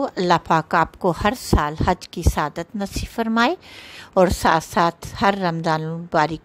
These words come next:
के उम्रे और मक्का और मदीना का इत्तिकाफ भी नसीब फरमाए और मुझे भी, आमीन सुम्मा आमीन। आज की इस वीडियो में मैं आपके लिए लाई हूँ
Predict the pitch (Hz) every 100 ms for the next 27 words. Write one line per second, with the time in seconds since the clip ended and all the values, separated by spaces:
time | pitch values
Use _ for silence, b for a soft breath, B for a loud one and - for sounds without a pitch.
0 | - 160 - 170 170 170 160 156 - 156
1 | 156 156 160 - 170 156 151 151 160 156
2 | 147 - - - 180 - 180 170 135 160
3 | 165 185 185 156 - 147 - - 190 208
4 | 226 320 B B B - 170 165 160 151
5 | 143 - - - - - 175 180 202 220
6 | 392 - b b b b - 285 247 185
7 | - 151 143 143 - - 139 - B B
8 | B - 226 - 339 - 285 269 277 285
9 | 294 247 233 - 254 254 254 233 269 359